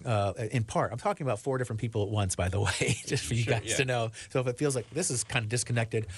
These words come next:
Speaker 1: I'm blending them into an amalgam, uh, of, of, uh,
Speaker 2: Your, your recent experience.
Speaker 1: of my recent
Speaker 2: <laughs> Yeah.
Speaker 1: experiences. But the, uh, this one person was saying how, uh, "Well, I, I don't know how, you know, i-, it's not like I've opened myself up to the occult or something. Like, why would I be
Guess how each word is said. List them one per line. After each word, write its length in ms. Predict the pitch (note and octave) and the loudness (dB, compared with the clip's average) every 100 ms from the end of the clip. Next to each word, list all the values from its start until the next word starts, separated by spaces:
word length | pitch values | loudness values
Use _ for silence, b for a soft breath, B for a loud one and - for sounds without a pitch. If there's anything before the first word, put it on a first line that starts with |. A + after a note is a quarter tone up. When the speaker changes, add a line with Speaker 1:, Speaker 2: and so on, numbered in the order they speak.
| B B | B B
Speaker 1:
I'm 160 | C3 | -2
blending 360 | B2 D3 E3+ C#3+ | 2 2 2 0
them 140 | B2+ | 0
into 180 | B2 A#2 | 0 0
an 40 | A2 | 2
amalgam, 520 | A2 A#2 B2 F#2+ F2+ - B B B B - | 4 4 2 -2 -6 -12 B B B B -4
uh, 40 | G#2+ G2+ F#2 | 0 0 0
of, 180 | G2+ A2 | -4 -2
of, 300 | G2+ G2+ G#2 | -4 -2 -2
uh, 120 | G2+ | 0
Speaker 2:
Your, 80 | F2+ G2 | 0 -2
your 140 | F#2 | 0
recent 340 | F2+ F2 D#2+ D2+ | 0 0 -2 -6
experience. 600 | C#2+ - D2+ B1+ - C#3 | -6 -6 -4 -4 -2 0
Speaker 1:
of 80 | A#2+ | 2
my 80 | |
recent 220 | A#2 A#2+ A2+ | 2 2 0
Speaker 2:
<laughs> 80 | G#2+ | 0
Yeah. 20 | |
Speaker 1:
experiences. 520 | B2 B2 A2 F#2 F2 - B B B | 2 2 0 -2 -6 -12 B B B
But 180 | D3 C3 | 0 2
the, 160 | C#3+ D3 F3+ D#3+ | 0 -2 -4 -2
uh, 200 | A#2+ A#2 | 0 0
this 180 | B2 | -2
one 160 | C#3 G3 | -2 0
person 420 | C3+ A#2 A#2+ B2+ | 0 0 0 -4
was 160 | C#3 A#2+ | -2 -2
saying 380 | D3 B2 A#2+ B2 | 0 2 0 0
how, 480 | B2 A#2+ A#2 A2+ - | 0 2 2 0 0
uh, 340 | B2 A2 G#2+ A2 - - | 2 2 2 -2 -8 -8
"Well, 160 | C3+ C3+ - | -6 -6 -6
I, 80 | - - | -8 -4
I 120 | C#3 F3 | 0 0
don't 160 | F3+ | 2
know 140 | E3 D#3+ | 0 0
how, 380 | E3 D#3 D3+ C#3 _ _ _ _ - | 0 0 0 -4 _ _ _ _ -2
you 80 | C#3 | 0
know, 320 | B2 B2 - - | 2 0 -2 -8
i-, 100 | D3 C#3 | -4 -2
it's 160 | D3 F3 | 0 2
not 160 | - | 2
like 180 | F3 E3 | 0 0
I've 200 | D#3 C#3 | 0 0
opened 240 | D#3+ D#3 D3 | -2 0 0
myself 400 | C#3+ - C3+ D3+ | 0 2 0 0
up 160 | D3 - | -2 -2
to 80 | A#2+ | -2
the 100 | G#2 | -2
occult 520 | - G3+ B3+ D3 - | 0 2 2 -2 -8
or 100 | B2 G#2+ | -8 -4
something. 480 | G2+ F#2+ G#2+ D3+ D3 | -4 -2 -2 -2 0
Like, 160 | A#2+ | 0
why 180 | C3+ C#3+ | 0 0
would 140 | F3 E3+ | 2 0
I 120 | D#3+ | 2
be 320 | D#3 D3 | 2 2